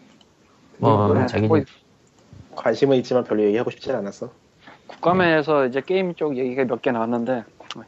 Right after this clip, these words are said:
Speaker 3: 귀찮네요.
Speaker 1: 뭐 이것저것 얘기하고 뭐
Speaker 2: 이럴 거면 우리, 우리 왜 올린겨? <laughs>
Speaker 1: 어쨌든 뭐 게임 협회장인 남-,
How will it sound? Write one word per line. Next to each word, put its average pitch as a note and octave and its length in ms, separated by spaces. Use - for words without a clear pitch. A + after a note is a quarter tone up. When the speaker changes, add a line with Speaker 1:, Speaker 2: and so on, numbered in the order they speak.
Speaker 3:
귀찮네요. G#2 420
Speaker 1:
뭐 - 160
이것저것 A#2+ 560
얘기하고 A2+ 600
뭐 A2 80
Speaker 2:
이럴 B2+ 220
거면 D#3 260
우리, C#3+ 300
우리 B2+ 300
왜 G#2+ 160
올린겨? A2+ 640
<laughs> - 1120
Speaker 1:
어쨌든 C#3+ 440
뭐 A#2 120
게임 B2+ 300
협회장인 A#2 920
남-, G2+ 220